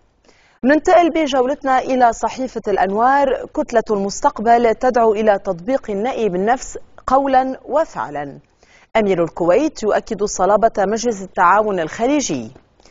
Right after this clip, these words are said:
نجل صالح يتعهد بخوض المعركة ضد الحوثيين. القادة العرب والاتحاد الأوروبي يحذرون ترامب من نقل سفارته إلى القدس. النائب العام السعودي:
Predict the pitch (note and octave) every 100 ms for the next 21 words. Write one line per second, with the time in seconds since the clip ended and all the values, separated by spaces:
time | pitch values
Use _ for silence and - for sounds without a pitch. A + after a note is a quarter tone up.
0 | _ _ _ - D#4 E4+ E4+ E4 D#4 D4
1 | B3 C4+ A#3 C#4+ A#3 F3+ B3+ B3+ G3+ G3+
2 | - B3 G#3 F#3 G3 B3 B3 B3 A#3 A3
3 | C4+ G3 D3+ - B3+ - C4+ F#3 C#3+ B2
4 | C#3+ _ _ _ _ _ _ - G3 G#3+
5 | G#3 F#3+ E3+ E3+ B3 C#4 A3 F3 - G3
6 | G#3+ G3 F3 F3 E3+ - B3 B3+ A3+ G#3
7 | E3+ G3+ A3 A#3 F3+ - B3+ C#4+ - A#3+
8 | A#3 A#3+ G#3 F#3 C4 C4 C#4+ C4+ C4 A#3+
9 | B3 B3 - C#4+ D#4 - C3 - - -
10 | - - - - - _ G3+ G#3 G#3 F3+
11 | E3+ D#3 F#3 F3 - D#3+ E3 A3+ C#4